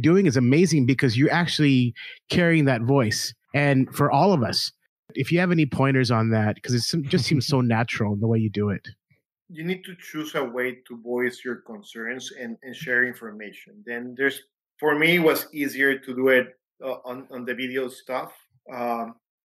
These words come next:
Speaker 3: on, on the camera, it, it, it felt more naturally. There's people that actually write amazingly well.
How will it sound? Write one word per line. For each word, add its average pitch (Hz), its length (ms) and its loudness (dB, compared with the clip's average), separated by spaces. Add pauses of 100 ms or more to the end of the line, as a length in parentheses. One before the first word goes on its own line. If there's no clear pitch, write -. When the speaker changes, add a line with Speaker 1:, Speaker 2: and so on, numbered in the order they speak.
(160)
Speaker 3:
on, 131 280 -6
on 123 100 -10
the 117 80 -4
camera, 127 600 -4
it, 127 140 -10
it, 127 180 -6
it - 160 -8
felt 135 320 0
more 127 220 -2
naturally. 117 540 -4 (220)
There's 156 140 -4
people 175 240 2
that 151 80 6
actually 143 280 -2
write 120 480 0
amazingly 127 580 -8
well. 123 420 -4